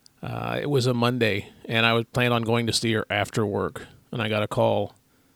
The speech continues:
that, uh, I needed to come down right now. And I left work, got there. My mom was sure she was gonna pass that day, and she, she almost did. She held on until the next night. Uh, but there was a lot of stuff that was,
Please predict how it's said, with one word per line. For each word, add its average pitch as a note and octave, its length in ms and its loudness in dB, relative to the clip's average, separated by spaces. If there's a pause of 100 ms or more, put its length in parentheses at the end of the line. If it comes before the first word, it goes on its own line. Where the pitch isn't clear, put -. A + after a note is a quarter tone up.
(580)
that, A2 280 -2
uh, G#2+ 320 -2
I A#2 60 -2
needed G#2+ 240 0
to G2+ 80 -4
come G#2 240 -4
down G2+ 320 -4
right F#2+ 180 -4
now. F2 340 -10 (600)
And G#2+ 540 -10 (440)
I C3+ 60 2
left B2 260 2
work, A2+ 320 2 (920)
got A#2 200 2
there. A2+ 220 4
My G#2+ 100 0
mom A#2 240 0
was A2+ 160 -2
sure C3 760 0 (140)
she - 160 -4
was A2+ 140 0
gonna G#2+ 180 -6
pass F#2+ 360 -6
that G2+ 180 -6
day, F#2+ 320 -10 (480)
and C3+ 140 -6
she, D3+ 340 -4
she - 160 -2
almost C#3+ 340 2
did. G#2+ 140 -2
She A#2 140 0
held C3 160 2
on B2 100 0
until A2 200 -2
the G2 40 -4
next F#2+ 260 -6
night. G2 280 -8 (280)
Uh, B2 140 -8
but C3+ 80 -8
there E3 80 2
was E3+ 100 4
a D#3+ 40 6
lot D#3 220 4
of - 60 2
stuff D3 280 2
that G#2+ 140 -4
was, G#2+ 420 -2